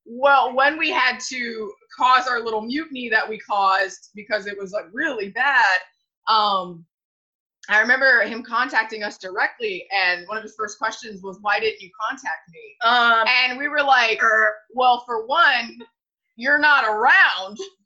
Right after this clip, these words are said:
Speaker 1: so was I just supposed to, uh, you know, reach out? Like, why don't you, why don't you know what's going on in this facility?" So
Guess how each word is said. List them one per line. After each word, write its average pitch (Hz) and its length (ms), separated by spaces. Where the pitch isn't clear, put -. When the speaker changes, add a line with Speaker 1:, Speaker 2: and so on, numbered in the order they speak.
Speaker 1:
so 233 1120
was 240 260
I 262 180
just 247 220
supposed 247 580
to, 233 460
uh, 208 300
you 226 100
know, 214 120
reach 233 380
out? 233 380
Like, 226 180
why 233 160
don't 262 200
you, 262 200
why 226 180
don't 240 260
you 233 100
know 220 160
what's 208 180
going 208 220
on 202 220
in 180 80
this 180 180
facility?" 180 540
So 220 340